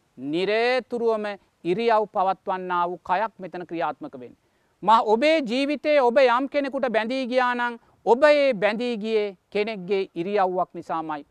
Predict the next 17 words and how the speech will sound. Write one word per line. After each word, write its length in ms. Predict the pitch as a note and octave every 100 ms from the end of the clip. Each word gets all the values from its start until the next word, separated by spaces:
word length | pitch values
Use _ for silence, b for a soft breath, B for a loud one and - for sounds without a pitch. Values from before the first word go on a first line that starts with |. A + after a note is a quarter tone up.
| _ _ _ _ _ _
එක්කෝ 280 | F#3 - B3+
හිනාවක්, 640 | A3+ B3 B3+ C4 C4 -
එක්කෝ 260 | B3+ - C4
ඇවිදීමක්, 680 | A3+ B3 B3+ C4 C4 C4 C4+
එක්කෝ 220 | B3+ F3+
කතා 380 | A#3+ G3+ C4 B3+
බහක්, 300 | B3+ C4 - b b
මොකක් 320 | F3 A3 B3 F4 F#4 _
හෝ 180 | D4+ D#4 C4+ -
ඉරියව්වකට 680 | A3 C4 C4+ B3+ A#3 A3 A3+
තමයි 380 | A3+ G#3+ G#3 - _
අපි 280 | - F3 A#3+
කෙනෙකුට 460 | - G3 G3+ G#3 F#3+ E3
ජීවිතේ 380 | F#3+ F#3+ G3
බැඳී 300 | F3 E3+ F3
ගිහිල්ලා 260 | E3 D#3+ D3+
තියෙන්නේ. 260 | C#3+ A#2+